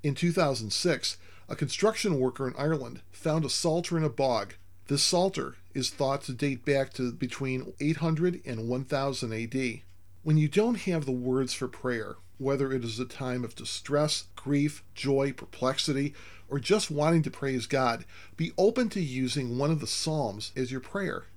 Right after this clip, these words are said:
They have the distinction of being inspired by the Holy Spirit and reflecting the heart of their human authors. Join the chorus of the church, which has used the Psalms to praise God from the first century right up to the twenty-first century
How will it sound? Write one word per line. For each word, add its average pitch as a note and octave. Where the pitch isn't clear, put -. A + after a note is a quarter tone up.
They D#3
have D3+
the C#3
distinction B2
of A#2
being C#3
inspired C3+
by B2+
the A#2
Holy A#2
Spirit D3+
and C3
reflecting C#3+
the G#2+
heart C#3+
of A#2
their A2+
human A#2+
authors. A2+
Join G3+
the G3+
chorus D3+
of C3
the A#2+
church, -
which C#3
has A2+
used E3+
the C3+
Psalms B2+
to -
praise C#3
God B2+
from B2+
the -
first F3
century C#3+
right B2
up D3+
to D#3
the B2+
twenty-first B2+
century A#2+